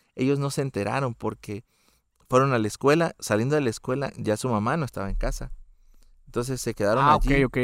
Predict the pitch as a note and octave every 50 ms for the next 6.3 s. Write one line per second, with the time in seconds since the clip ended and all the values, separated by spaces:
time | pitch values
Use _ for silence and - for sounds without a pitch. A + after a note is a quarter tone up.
0 | B2 A#2 - A#2 B2 - - C#3+ C#3 C#3+ D3+ D#3 D3 C#3+ C#3+ - - B2 A#2 -
1 | - - - - - C#3 C3 B2 A2 G#2 - C3+ C3+ C3+ B2+ - B2 G#2+ G2+ G#2+
2 | A#2 A#2+ A#2+ B2 B2 A#2+ - A#2 G#2+ A#2+ C3 C#3+ D3 C#3+ C3 B2 A2 G#2+ - -
3 | A2 G#2 G2+ G2+ G#2 G#2+ G#2+ - - A2 G#2+ - - G#2+ - - - - G#2+ C#3
4 | F3+ A#3+ A3+ G3+ F3+ E3+ - D#3 C#3+ C#3 C#3 C3+ - - C#3+ C#3 D3+ E3 E3+ E3
5 | E3 - _ _ _ _ _ _ _ _ _ _ _ _ _ _ _ - F3 F3+
6 | F3+ F3+ F3+ F3 D#3